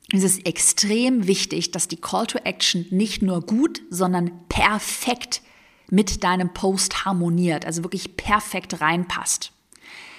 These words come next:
Ich nenne dir mal ein Positiv- und Negativbeispiel. Negativbeispiel, stell dir vor, ich habe jetzt hier einen, ähm, ein Reel zum Thema Social Selling und ich mache jetzt also aus der Podcast-Folge hier einen Reel und die Headline, also mega geiler Hook heißt,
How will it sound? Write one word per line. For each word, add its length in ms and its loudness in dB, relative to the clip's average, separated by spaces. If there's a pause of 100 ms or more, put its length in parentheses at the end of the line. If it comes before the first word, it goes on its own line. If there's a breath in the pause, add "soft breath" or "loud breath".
(340 loud breath)
Ich 140 -2
nenne 180 4
dir 100 8
mal 200 6
ein 80 2
Positiv- 640 0
und 140 0
Negativbeispiel. 1200 2 (300 loud breath)
Negativbeispiel, 1000 2
stell 240 2
dir 80 4
vor, 280 6
ich 120 2
habe 160 0
jetzt 100 -2
hier 320 2
einen, 380 2
ähm, 280 -4
ein 220 0
Reel 480 6
zum 220 2
Thema 480 2
Social 420 2
Selling 580 6 (180 loud breath)
und 160 0
ich 120 -2
mache 160 4
jetzt 140 0
also 160 2
aus 160 2
der 100 6
Podcast-Folge 720 2
hier 100 2
einen 140 2
Reel 300 8
und 180 0
die 80 -2
Headline, 480 4
also 160 0
mega 240 4
geiler 340 2
Hook 220 2
heißt, 300 6